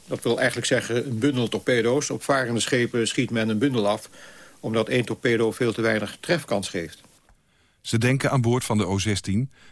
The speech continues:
Speaker 2: dat ze hebben gemist. Maar later blijkt dat zeker één torpedo raak is.
Speaker 1: Na tijd verder varen kreeg men een, eh, ander transportschip in het oog. Het transportschip ging de kant van Patani op. Eh, de onder-,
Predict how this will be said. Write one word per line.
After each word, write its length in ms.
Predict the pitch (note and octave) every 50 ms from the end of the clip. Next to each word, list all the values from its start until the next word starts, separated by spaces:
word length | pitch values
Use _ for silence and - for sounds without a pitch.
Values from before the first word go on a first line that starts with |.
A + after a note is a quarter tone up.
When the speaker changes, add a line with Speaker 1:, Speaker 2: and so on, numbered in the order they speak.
| - -
Speaker 2:
dat 160 | - B2+ B2+
ze 100 | - -
hebben 200 | C#3+ C#3+ C#3 C3+
gemist. 540 | - D#3 D3+ D#3+ D3 G2+ - - - - - _ - - - - - - - -
Maar 140 | - F#2 F#2+
later 280 | G2 G#2+ A2+ - A#2+
blijkt 380 | G2 G#2+ A2 A#2 C#3 C3+ - -
dat 120 | G2+ F#2+
zeker 300 | - B2+ B2 A2 G#2+ -
één 220 | - A#2 B2+ B2+ B2
torpedo 540 | - B2+ A#2 - A#2 A2 G2+ G#2 G2+ G2+
raak 320 | G2+ A2 C3 A#2+ G2+ - -
is. 320 | D#2 D2 - - - - - - - - - - - - - - - - - -
Speaker 1:
Na 400 | A3 D3+ C#3+ C#3+ C#3+ C#3 B2+ - - - - - - - - - - - -
tijd 300 | - F3 D3+ C3+ C3 -
verder 260 | - F3 E3 D3+ C3
varen 400 | - D#3+ D3 C3+ B2+ A#2 A#2+ A#2 - _ _
kreeg 300 | - - F#3 F#3 D#3+ -
men 160 | E3+ D3 C#3
een, 280 | C3+ C3 B2+ C3 C3+ B2+
eh, 280 | B2 B2 A#2+ A#2 A2 G#2 - - - -
ander 220 | - D3 C#3+ D3+ D3
transportschip 680 | - D3+ C#3+ C#3 - - D#3+ D#3 C#3+ - - D3 C#3 C3+
in 60 | B2
het 120 | A#2+ A2
oog. 380 | B2+ C3 B2+ C#3 C#3 - - - _ _ _ _ - - -
Het 100 | - -
transportschip 640 | - B2+ A2+ - - D3 - - - - B2+ -
ging 220 | - - C#3+ B2 G#2+
de 80 | A2
kant 240 | - - C3 B2 G#2
van 220 | - - A2+ G#2 G2
Patani 460 | - G#2+ - C#3 C#3+ D3 D#3 E3 D#3+
op. 200 | E3 F#3+ F#3 - - - - - - - - - - - - - - - - - _ _ _ - - A#2 C3
Eh, 140 | D3 C3 B2
de 80 | C3
onder-, 260 | - D3 C3 B2+ -